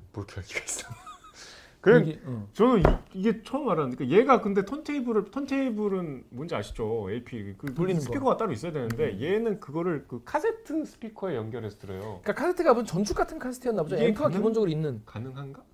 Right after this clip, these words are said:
Speaker 2: 그러니까 앰-, 앰프 역할을 있는 카-, 카세트 플레이어만 되는 그런 거였나 보죠.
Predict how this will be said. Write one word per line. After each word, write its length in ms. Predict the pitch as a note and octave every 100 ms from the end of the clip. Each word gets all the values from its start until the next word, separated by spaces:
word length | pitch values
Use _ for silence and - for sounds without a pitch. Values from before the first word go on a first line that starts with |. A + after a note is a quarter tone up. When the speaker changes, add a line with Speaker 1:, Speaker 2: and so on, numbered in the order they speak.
| _
Speaker 2:
그러니까 280 | G3+ F3 -
앰-, 220 | G3+ A3+ A3+
앰프 260 | B3+ - F4+
역할을 720 | - D#4+ D#4+ D#4 D4+ D4+ D4
있는 380 | A3 A#3 D4 C4
카-, 200 | B3+ D#4
카세트 460 | C#4+ C#4+ E4 E4+
플레이어만 800 | - D4+ D4 C4+ B3 A#3+ A#3+ A3+
되는 260 | E3+ F3+ G#3+
그런 180 | E3 G3
거였나 240 | F#3 D3+
보죠. 240 | A#2+ E3